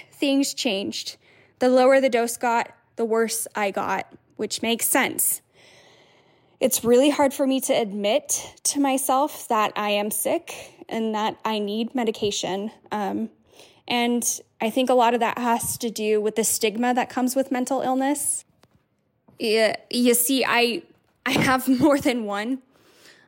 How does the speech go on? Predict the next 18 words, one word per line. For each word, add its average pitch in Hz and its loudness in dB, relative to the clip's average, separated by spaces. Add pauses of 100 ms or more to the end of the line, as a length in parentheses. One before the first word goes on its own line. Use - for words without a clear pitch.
I'm, 214 -2 (1400)
I 240 0
don't 240 2
know. 170 -2
It's, - -2
it's 262 0
just, - 0 (840)
I've, 277 2
I've 277 2
always 320 2
felt - -2
like 247 0
if 254 0
I 269 2
only 285 4
had 320 2
one, 240 -2
then, 226 -4